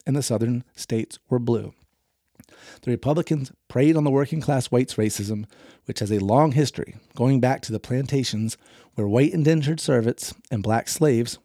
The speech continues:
were always fighting for a leg up, and sometimes they would join forces and rebel, and could actually easily have overthrown the ruling class. So the ruling class decided then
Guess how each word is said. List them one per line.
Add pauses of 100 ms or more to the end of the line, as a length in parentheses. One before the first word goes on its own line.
were
always
fighting
for
a
leg
up, (400)
and
sometimes (160)
they
would
join
forces
and
rebel, (480)
and
could
actually
easily
have
overthrown
the
ruling
class. (560)
So
the
ruling
class
decided
then